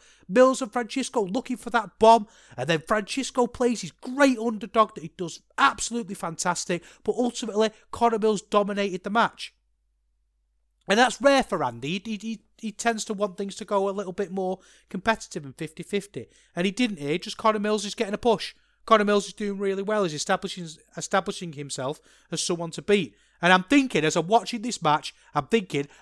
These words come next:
"I wonder where they're gonna go with Connor Mills." And then at the end, Connor Mills picks up the, 'cause he won, he picks up the microphone and he says,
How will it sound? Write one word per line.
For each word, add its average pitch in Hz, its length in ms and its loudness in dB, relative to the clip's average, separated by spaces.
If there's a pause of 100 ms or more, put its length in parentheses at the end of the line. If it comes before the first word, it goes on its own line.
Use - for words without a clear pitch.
"I 143 80 2
wonder 208 380 2
where 214 220 4
they're 196 220 2
gonna 190 220 0
go 156 400 2 (200)
with 165 180 -2
Connor 160 260 4
Mills." 156 380 0 (180)
And 156 100 4
then 185 120 8
at 185 120 -2
the 208 140 6
end, 214 220 6
Connor 214 260 4
Mills 208 240 2
picks 220 300 0
up 196 100 -6
the, 180 60 -14
'cause 156 140 -6
he 165 60 -4
won, 139 300 -4 (180)
he 175 80 -2
picks 240 320 4
up 196 120 -2
the 180 60 -6
microphone 170 600 2 (220)
and 151 120 2
he 165 60 0
says, - 600 4